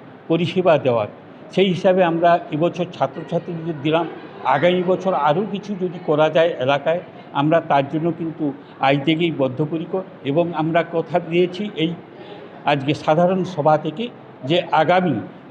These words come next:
দুর্গাপুজোর আগেই আমরা একটা ডেট ঘোষণা করব, যেখানে আমাদের মাননীয় মুখ্যমন্ত্রী স্বসহায়ক দলের সেলফ হেল্প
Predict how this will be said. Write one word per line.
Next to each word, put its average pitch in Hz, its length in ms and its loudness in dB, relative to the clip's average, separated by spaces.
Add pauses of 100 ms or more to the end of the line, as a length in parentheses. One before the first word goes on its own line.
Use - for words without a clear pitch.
(120)
দুর্গাপুজোর 175 720 2 (100)
আগেই 156 380 2
আমরা 180 260 4
একটা 165 420 4 (720)
ডেট 160 260 4
ঘোষণা 165 360 -2
করব, 139 300 -4 (340)
যেখানে 165 400 -2
আমাদের 151 420 0 (380)
মাননীয় 160 480 2
মুখ্যমন্ত্রী 170 720 0 (320)
স্বসহায়ক 175 560 2 (100)
দলের 151 320 4
সেলফ 160 340 0
হেল্প 185 160 2